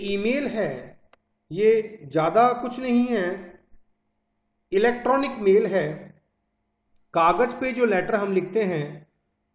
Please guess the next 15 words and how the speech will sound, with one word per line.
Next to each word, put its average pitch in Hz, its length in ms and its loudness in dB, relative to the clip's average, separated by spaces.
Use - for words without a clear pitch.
उसके 190 260 -2
जगह 180 440 0
पर 214 140 4
अगर 190 300 2
हम 180 240 -2
एप्लीकेशन 240 680 -2
के 240 220 -4
थ्रू, 185 160 0
जैसे 160 340 -2
Gmail 220 540 2
है, 165 360 -4
Yahoo 202 380 2
मेल 208 220 4
है, 170 200 0
इनके 240 280 0